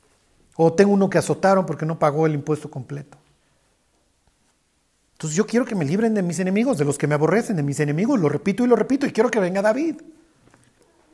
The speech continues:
Y va a venir el hijo de David. Y así le llama Bartimeo, ¿se acuerdan?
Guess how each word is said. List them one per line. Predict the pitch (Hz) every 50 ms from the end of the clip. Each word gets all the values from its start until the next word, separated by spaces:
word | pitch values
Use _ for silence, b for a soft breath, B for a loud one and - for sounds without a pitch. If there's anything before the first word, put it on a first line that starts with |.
| _ _ _
Y | - 220
va | 226 254
a |
venir | 262 277 277 285 269
el | 262 226
hijo | 220 - 240 233
de | 220 226
David. | 233 233 233 294 339 320 175 139 - - - - _ _ _ _ _ _ _ _ _ _ _ _ _ _ _
Y | - 180
así | 175 - 233
le | 233 254 214
llama | 196 196 190 196
Bartimeo, | 190 202 190 196 208 208 202 226 262 254 220 170
¿se | -
acuerdan? | 156 175 202 226 220